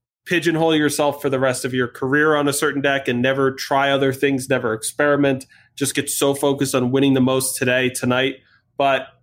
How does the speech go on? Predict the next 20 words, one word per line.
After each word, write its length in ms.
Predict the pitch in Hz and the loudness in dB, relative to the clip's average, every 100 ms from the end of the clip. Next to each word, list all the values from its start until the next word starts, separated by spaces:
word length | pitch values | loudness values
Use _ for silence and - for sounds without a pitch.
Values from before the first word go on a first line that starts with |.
| _ - | _ -4
it 120 | 156 | 0
is 200 | 202 135 | 2 0
good 200 | 175 175 | 0 0
to 80 | 139 | 0
just 280 | 127 127 - | -2 -4 -4
try 240 | 139 135 | -2 0
to, 160 | 131 127 | 0 0
like, 220 | 120 - _ - | -2 -4 _ -4
get 180 | 143 | -4
to 120 | - 127 | 0 0
a 60 | |
really 260 | 123 135 123 | 2 2 2
high 220 | 135 131 | 2 0
level 340 | 123 120 107 | 2 0 -2
of 80 | - | -2
play 180 | 131 127 | 0 0
with 160 | 110 - | 0 -4
a 60 | |
single 280 | - 110 98 | -6 -4 -2
deck. 380 | 117 110 101 | 0 0 -2